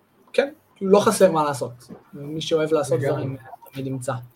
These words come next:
Speaker 2: מה שאני שומע כנקודת מפתח, שאתה מדבר על החלונות האלה, על הלבן הזה בלוז, ואיך אתה ממלא את ה-,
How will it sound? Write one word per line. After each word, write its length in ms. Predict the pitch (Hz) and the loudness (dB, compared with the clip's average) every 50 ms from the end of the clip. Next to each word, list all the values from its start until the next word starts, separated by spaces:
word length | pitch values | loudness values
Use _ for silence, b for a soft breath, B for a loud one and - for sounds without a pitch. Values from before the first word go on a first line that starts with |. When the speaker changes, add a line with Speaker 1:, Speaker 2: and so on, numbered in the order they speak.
| - _ _ _ _ _ _ _ _ _ _ _ _ - - | -20 _ _ _ _ _ _ _ _ _ _ _ _ -8 -2
Speaker 2:
מה 120 | 156 151 | 0 2
שאני 200 | 156 175 170 165 | 4 6 4 4
שומע 260 | 165 - 151 156 165 165 | 4 2 0 0 0 0
כנקודת 440 | 165 160 147 - 147 156 160 156 | 0 -2 -2 0 4 4 4 4
מפתח, 380 | 156 147 123 - - 175 175 175 - | 2 -4 -6 -4 0 0 0 0 0
שאתה 240 | - 143 120 - 131 | -4 -6 -6 -6 -6
מדבר 260 | 131 131 127 139 143 | -6 -4 -2 0 0
על 120 | 151 147 143 | 2 2 0
החלונות 520 | - - 139 131 131 135 139 151 147 - | 0 -2 -6 -6 -4 -4 -4 -4 -2 0
האלה, 200 | 170 151 139 131 | 0 0 0 0
על 80 | 123 120 | -2 -4
הלבן 400 | 123 127 127 123 131 143 147 151 | -4 -6 -6 -6 -4 -4 -4 -4
הזה 180 | 147 135 135 127 | -4 -4 -4 -4
בלוז, 420 | 123 127 131 156 180 180 151 131 | -4 -2 4 6 6 6 6 4
ואיך 200 | 135 127 - - | -2 -6 -6 -8
אתה 180 | 131 123 143 139 | -6 -2 -2 -2
ממלא 360 | 143 139 139 135 131 135 139 | -2 -4 -6 -6 -4 -4 -4
את 120 | 139 139 139 | -6 -6 -8
ה-, 200 | 131 127 123 | -8 -8 -8